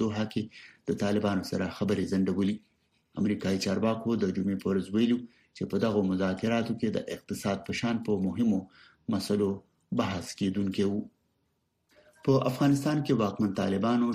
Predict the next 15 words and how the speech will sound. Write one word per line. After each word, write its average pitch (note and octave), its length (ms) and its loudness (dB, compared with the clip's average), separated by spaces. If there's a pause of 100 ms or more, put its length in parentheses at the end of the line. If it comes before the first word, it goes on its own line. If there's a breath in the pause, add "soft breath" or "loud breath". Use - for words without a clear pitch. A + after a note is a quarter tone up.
شخصي - 400 -2
ټلویزیون G#2 500 2
چینل G#2+ 280 0 (180)
د G2+ 140 0
وایس G2+ 200 -2 (100)
اف F#2+ 180 -4
امریکا G#2+ 360 0 (140)
امریکا F#2+ 320 -2 (100)
غږ B2 140 2 (560 loud breath)
او F#2 40 0 (120)
بی G#2+ 160 2
بی G2 180 0
سی B2 140 2 (500 loud breath)
د F#2+ 160 2
خبرونو A2 560 2